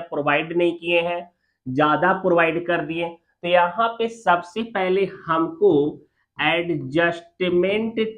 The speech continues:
टेबल बनाना पड़ेगा, एडजस्टमेंट टेबल बनाना पड़ेगा। और यहाँ पे हम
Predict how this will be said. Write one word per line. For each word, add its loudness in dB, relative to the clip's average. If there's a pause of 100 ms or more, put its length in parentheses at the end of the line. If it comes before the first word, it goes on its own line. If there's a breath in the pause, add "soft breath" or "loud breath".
टेबल 2
बनाना 0
पड़ेगा, -6 (140)
एडजस्टमेंट -6
टेबल -2
बनाना 2
पड़ेगा। -4 (300 soft breath)
और 2
यहाँ 2 (140)
पे 0 (200)
हम 4